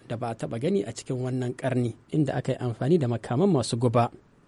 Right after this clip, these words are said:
wajen kisan dubban fararen hulan ƙabilar Kurdawan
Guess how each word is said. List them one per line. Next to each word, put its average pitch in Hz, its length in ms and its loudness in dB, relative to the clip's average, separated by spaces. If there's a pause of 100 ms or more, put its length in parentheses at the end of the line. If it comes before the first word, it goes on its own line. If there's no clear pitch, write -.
(240)
wajen 123 260 0
kisan 135 340 2
dubban 120 320 -2
fararen 127 400 0
hulan 123 300 2
ƙabilar 143 500 0
Kurdawan 117 480 -4